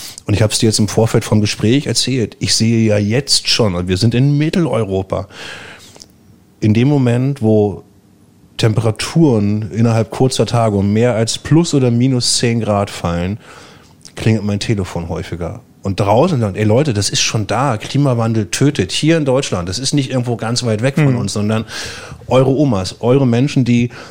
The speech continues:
Speaker 1: einen, äh, schwachen Kreislauf haben, die sind jetzt schon gefährdet, weil wir nichts gemacht haben.“
Speaker 2: Das ist super, dass du das ansprichst, weil, ähm,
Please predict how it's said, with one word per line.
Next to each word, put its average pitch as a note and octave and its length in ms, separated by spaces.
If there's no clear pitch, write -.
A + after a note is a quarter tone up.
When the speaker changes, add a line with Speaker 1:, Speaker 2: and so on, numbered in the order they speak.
Speaker 1:
einen, A2 220
äh, G#2+ 320
schwachen B2+ 300
Kreislauf A#2+ 460
haben, G2 220
die A2 80
sind A2+ 260
jetzt C3+ 420
schon B2+ 260
gefährdet, A#2+ 560
weil A2 340
wir A2+ 260
nichts A2 360
gemacht A2 360
haben.“ D#2+ 260
Speaker 2:
Das B2 120
ist A2+ 60
super, D#3+ 220
dass C#3 180
du C#3+ 60
das B2 140
ansprichst, C3+ 560
weil, C3 300
ähm, A#2 560